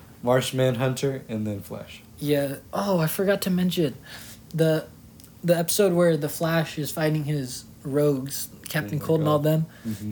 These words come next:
Speaker 2: And he, he goes into a bar to talk to Trickster. And basically, the Flash realizes this guy is not mentally,
Speaker 1: <laughs>
Speaker 2: mentally well.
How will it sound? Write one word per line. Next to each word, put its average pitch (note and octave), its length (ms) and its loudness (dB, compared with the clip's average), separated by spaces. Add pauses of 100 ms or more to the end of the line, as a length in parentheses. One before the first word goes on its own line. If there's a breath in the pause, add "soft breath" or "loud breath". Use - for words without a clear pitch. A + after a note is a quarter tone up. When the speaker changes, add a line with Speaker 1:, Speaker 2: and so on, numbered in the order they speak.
(140)
Speaker 2:
And F#3 220 4
he, F#3+ 240 0
he E3+ 180 -2
goes G3 220 4
into F#3 200 4
a D#3+ 60 4
bar D3+ 260 2
to E3+ 80 2
talk E3 300 -6
to D3 80 -8
Trickster. E3 540 -2 (540 loud breath)
And E3 480 0 (240)
basically, F3 600 2
the C#3+ 100 0
Flash F3+ 280 2
realizes C#3+ 580 2
this C3+ 160 -2
guy D#3 180 0
is B2+ 140 -2
not C#3+ 220 -6 (340)
mentally, D3+ 600 2
Speaker 1:
<laughs> A#2+ 240 -6
Speaker 2:
mentally E3 480 2
well. C#3+ 360 4